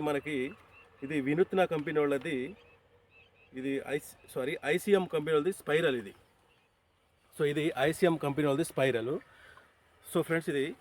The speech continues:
అదేవిధంగా మనము, so ఇది వచ్చేసి ఐసీఎం కంపెనీలోది మల్టీమాక్స్. So ఇవి, ఈ రెండు వచ్చేసి మనం స్ప్రే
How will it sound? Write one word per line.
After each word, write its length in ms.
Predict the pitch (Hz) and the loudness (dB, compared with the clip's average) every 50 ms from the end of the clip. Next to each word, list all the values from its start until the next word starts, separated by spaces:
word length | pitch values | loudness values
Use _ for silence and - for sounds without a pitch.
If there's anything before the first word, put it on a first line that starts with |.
| - _ _ _ _ _ _ - | -18 _ _ _ _ _ _ -2
అదేవిధంగా 520 | 139 156 185 190 190 180 180 170 170 160 156 156 | 2 6 6 8 8 6 6 4 2 0 0 0
మనము, 240 | 151 151 156 151 135 143 175 185 - - - _ _ _ _ - | 0 2 2 2 2 2 0 -4 -8 -20 -20 _ _ _ _ -6
so 80 | - 160 156 | -4 -2 -2
ఇది 80 | 156 165 160 | 0 -2 -2
వచ్చేసి 260 | 160 156 156 185 151 135 143 170 - - - - - 135 | -4 -4 -4 -4 -4 -4 -4 -6 -10 -18 -18 -6 -2 -2
ఐసీఎం 300 | 165 170 - 202 180 175 - 170 | -2 0 0 0 0 0 0 -2
కంపెనీలోది 500 | 156 156 165 156 151 151 147 143 170 143 135 139 147 - - - 127 131 | -2 -2 -2 0 0 0 0 0 0 -2 -4 -4 -6 -8 -12 -8 -4 -2
మల్టీమాక్స్. 580 | 143 151 147 - 165 143 135 120 107 - - - - - - - - - - - - - - - - | -2 0 0 0 0 0 0 -2 -4 -6 -10 -16 -20 -20 -20 -20 -20 -20 -20 -20 -20 -20 -20 -8 -4
So 80 | - 180 139 143 165 | -2 0 2 4 4
ఇవి, 140 | 185 185 190 185 160 160 | 6 6 4 4 4 4
ఈ 40 | 160 160 | 4 4
రెండు 200 | 156 151 160 165 180 160 | 4 4 4 6 6 6
వచ్చేసి 260 | 151 139 - 151 139 143 | 4 4 0 -2 0 2
మనం 140 | 143 143 139 123 | 4 4 4 2
స్ప్రే 160 | - - 151 | 4 2 2